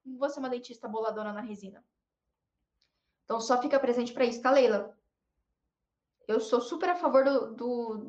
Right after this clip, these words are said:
do online. Eu acho que ele é acessível, é mais barato. É, quem mora em, em cidades extremas no interior consegue ter um conhecimento, assim,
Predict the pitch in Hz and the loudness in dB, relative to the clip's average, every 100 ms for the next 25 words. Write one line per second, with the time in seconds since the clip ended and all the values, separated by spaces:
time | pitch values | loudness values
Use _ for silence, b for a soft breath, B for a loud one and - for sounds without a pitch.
0 | - 262 262 285 233 214 208 - 202 208 | 0 6 8 8 4 2 -2 -6 -6 -8
1 | - - 220 220 226 220 - 277 254 214 | -8 -4 0 0 -2 -8 -4 0 2 6
2 | 233 233 B B - 220 220 220 208 233 | 6 4 B B -4 0 0 2 4 6
3 | 240 233 240 226 226 B B B 202 208 | 4 2 0 -2 -4 B B B 0 2
4 | 208 277 269 262 233 240 226 220 226 214 | 2 2 4 6 6 6 4 0 -6 -10
5 | 190 _ 233 226 - 240 220 226 214 214 | -10 _ -20 -20 -16 -2 2 2 0 -6
6 | - 240 233 240 233 233 220 226 214 220 | -4 2 4 4 2 0 2 4 6 6
7 | 226 233 226 - 226 220 214 220 208 - | 6 2 -2 2 4 4 4 0 -4 -8
8 | b b _ 254 240 240 233 240 - 240 | b b _ 6 6 6 4 4 0 0
9 | 247 247 247 247 - 254 208 190 | 2 2 -2 -4 -6 -8 -8 -10